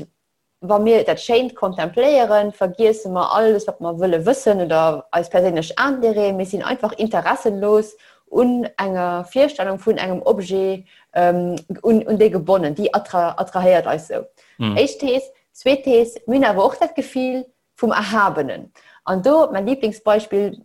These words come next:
Speaker 1: in der schon an der Schweiz, dann Österreich, an den Alpen Triple war, einmal gut rumgekraxelt ist, an denen sich dann für einer riesiger, majestätischer Bierkulisse rümpfend.
Speaker 2: Mhm.
Speaker 1: Da gibt's ein Gefühl von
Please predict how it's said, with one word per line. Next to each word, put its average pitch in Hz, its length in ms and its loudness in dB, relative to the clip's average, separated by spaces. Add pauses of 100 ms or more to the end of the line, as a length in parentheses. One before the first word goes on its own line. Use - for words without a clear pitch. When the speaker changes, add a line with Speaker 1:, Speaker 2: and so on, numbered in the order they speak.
Speaker 1:
in 214 180 0
der 202 80 2
schon 202 240 -2
an 180 140 -4
der 170 80 -4
Schweiz, 233 500 -2
dann 185 140 -6
Österreich, 180 560 -2
an 170 100 -6
den 165 100 -6
Alpen 214 360 0
Triple 226 420 0
war, 220 340 2
einmal 180 280 -2
gut 220 200 0
rumgekraxelt 220 880 0
ist, 202 400 0 (380)
an 185 220 0
denen 196 240 2
sich - 160 -10
dann 247 180 2
für 240 260 2
einer 175 300 -2
riesiger, 196 500 2
majestätischer 202 800 -2
Bierkulisse 180 840 0
rümpfend. 170 540 -4 (140)
Speaker 2:
Mhm. 107 280 -2 (280)
Speaker 1:
Da - 60 -8
gibt's 320 260 0
ein 277 160 2
Gefühl 269 360 0
von 208 420 -2